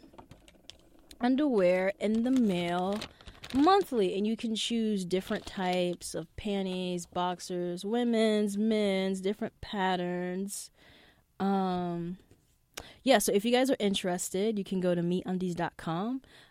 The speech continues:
Um, you spell that M E U N D I E S dot com, and it comes with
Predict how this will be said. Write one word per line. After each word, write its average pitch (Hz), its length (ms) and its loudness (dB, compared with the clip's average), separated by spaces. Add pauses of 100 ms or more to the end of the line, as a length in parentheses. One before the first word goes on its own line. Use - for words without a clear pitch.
(120)
Um, 160 400 -8
you 165 60 -6
spell 170 240 -6
that 165 220 -4
M 185 280 2
E 175 360 -2 (100)
U 180 300 0
N 165 280 -2
D 170 300 -4
I 170 360 -6
E 170 280 -6
S 170 280 -4
dot - 320 -6
com, 190 480 -4
and 170 100 -6
it - 100 -10
comes 208 300 -6
with 196 120 -4